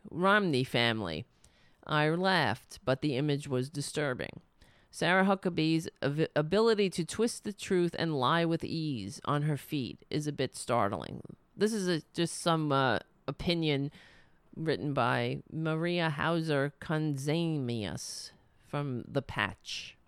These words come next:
So, anyway, it's just some random website. But anyway, I want, I, I, I, I know, I knew that happened. I just wanted to look it up 'cause it's in there. It should be known.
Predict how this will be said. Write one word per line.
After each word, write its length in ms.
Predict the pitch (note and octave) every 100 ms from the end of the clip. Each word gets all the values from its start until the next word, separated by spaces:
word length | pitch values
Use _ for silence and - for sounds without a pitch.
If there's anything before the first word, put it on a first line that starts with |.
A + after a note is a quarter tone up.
| _
So, 240 | - - - -
anyway, 220 | - G#2
it's 100 | A2
just 180 | D3 C#3+
some 300 | B2+ B2 A#2 D3+ - _ -
random 360 | A#2 A2+ A2+
website. 440 | A2 G2+ - - -
But 140 | - G#3+
anyway, 320 | F#3 C3 G2+ - - - _ -
I 400 | - D#3+ D#3+ D#3+ - _ - -
want, 480 | D3+ C#3+ C#3+ C#3 -
I, 180 | F3 D#3
I, 200 | F3 F3+ A#2+
I, 300 | D3 F3 F3 E3 - - -
I 200 | D#3+ E3+
know, 480 | F#3 A3 C4+ B3+ G#3
I 60 | F#3+
knew 180 | A3 C#4
that 160 | E3+
happened. 480 | D#3 F3 E3 - G#2
I 80 | G2+
just 220 | C#3 D#3
wanted 340 | D#3 C#3 C3+ -
to 380 | C#3 B2 A#2 B2
look 200 | C3+ -
it 100 | -
up 260 | G#2 -
'cause 180 | - C3+
it's 400 | C#3 C3 - - -
in 160 | - E3+
there. 320 | D#3 A#2+ G#2+ - C#3 - F#3 _ - -
It 420 | - D3+ - E3+
should 480 | - - D4 C4+ F#3
be 200 | G#3 G3
known. 460 | F3+ A3 A3 -